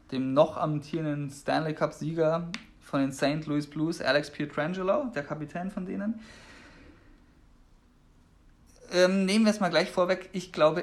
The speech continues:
immer noch, dass er, äh, bei den Blues bleibt. Er ist der Kapitän, der, äh, wahrscheinlich die, äh, den Stanley Cup hier zum ersten Mal,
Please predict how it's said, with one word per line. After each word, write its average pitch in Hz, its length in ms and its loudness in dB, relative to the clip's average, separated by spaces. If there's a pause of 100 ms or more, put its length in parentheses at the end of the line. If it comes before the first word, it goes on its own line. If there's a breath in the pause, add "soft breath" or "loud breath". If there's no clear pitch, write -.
(120)
immer 214 260 4
noch, 165 320 0 (360)
dass 156 200 4
er, 151 360 4 (200)
äh, 135 300 4 (300)
bei 135 100 0
den 143 120 0
Blues 156 280 -2
bleibt. - 460 0 (1300)
Er 135 80 0
ist 135 100 -4
der 151 80 -4
Kapitän, 156 920 -2
der, 147 680 -2 (100)
äh, 131 460 -2 (240)
wahrscheinlich 143 680 0
die, 135 360 -4
äh, 127 300 0 (960 soft breath)
den 135 100 2
Stanley 156 380 4
Cup 160 280 8
hier 160 500 6 (1080)
zum 156 160 -4
ersten 156 360 2
Mal, 147 500 6